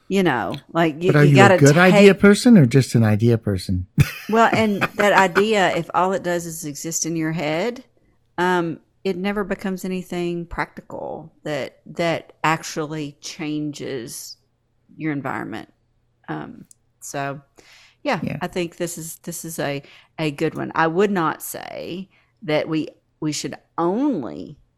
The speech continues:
Speaker 1: know how to use our tools. We, we absolutely should know how to use our tools and build systems with the knowledge that we have. But, um,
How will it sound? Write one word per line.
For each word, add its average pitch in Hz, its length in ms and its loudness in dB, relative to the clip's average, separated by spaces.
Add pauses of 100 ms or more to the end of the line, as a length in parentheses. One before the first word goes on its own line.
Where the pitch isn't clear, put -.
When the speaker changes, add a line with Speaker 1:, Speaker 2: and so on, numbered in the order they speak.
(340)
Speaker 1:
know 143 400 -4
how 139 220 -4
to 139 100 -8
use 147 680 -10
our 113 180 -10
tools. 120 760 -12 (220)
We, 151 300 -8
we 175 120 0
absolutely 170 380 -4
should 185 380 -4 (320)
know 170 180 0
how 160 140 0
to 147 40 -4
use 147 160 -6
our 139 120 -8
tools 151 300 -12
and 143 100 -10
build 139 200 -10
systems 143 440 -12
with - 80 -20
the 139 60 -16
knowledge 135 440 -8
that - 100 -16
we 147 140 -16
have. - 540 -10
But, 151 500 -4 (580)
um, 135 400 -12